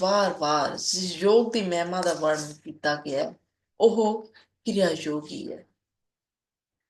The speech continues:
ਤਾਂ ਇਸ ਤਰ੍ਹਾਂ ਸਾਥੀਓ, ਸਾਨੂੰ ਇਸ ਅਧਿਆਇ ਦੇ ਵਿੱਚ ਬਹੁਤ ਹੀ ਸੁੰਦਰ ਕਿਰਿਆ ਯੋਗ ਦੇ ਬਾਰੇ ਜਾਣਕਾਰੀ ਦਿੱਤੀ ਹੈ ਯੋਗਾਨੰਦ ਜੀ ਨੇ, ਜਿਸ ਨੂੰ ਵਾਰ-ਵਾਰ ਸੁਣ ਕੇ ਅਸੀਂ ਪੂਰੀ ਤਰ੍ਹਾਂ ਨਾਲ ਸਮਝ ਸਕਦੇ ਹਾਂ।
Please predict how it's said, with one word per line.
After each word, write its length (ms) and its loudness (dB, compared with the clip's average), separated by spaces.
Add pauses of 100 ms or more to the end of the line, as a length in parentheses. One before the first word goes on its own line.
(500)
ਤਾਂ 100 0
ਇਸ 200 2
ਤਰ੍ਹਾਂ 180 -2
ਸਾਥੀਓ, 600 -4 (560)
ਸਾਨੂੰ 500 0
ਇਸ 220 -2
ਅਧਿਆਇ 340 4
ਦੇ 140 -2
ਵਿੱਚ 260 -6
ਬਹੁਤ 380 4
ਹੀ 40 -6
ਸੁੰਦਰ 400 -4
ਕਿਰਿਆ 320 0
ਯੋਗ 220 -2
ਦੇ 180 -6
ਬਾਰੇ 280 -2
ਜਾਣਕਾਰੀ 840 -4
ਦਿੱਤੀ 360 -4
ਹੈ 60 -2
ਯੋਗਾਨੰਦ 540 -6
ਜੀ 140 -8
ਨੇ, 200 -12 (480)
ਜਿਸ 180 2
ਨੂੰ 160 0
ਵਾਰ-ਵਾਰ 460 4
ਸੁਣ 280 -4
ਕੇ 100 -2
ਅਸੀਂ 180 -6
ਪੂਰੀ 280 -8
ਤਰ੍ਹਾਂ 240 -10
ਨਾਲ 160 -10
ਸਮਝ 340 -2
ਸਕਦੇ 420 -6
ਹਾਂ। 80 -16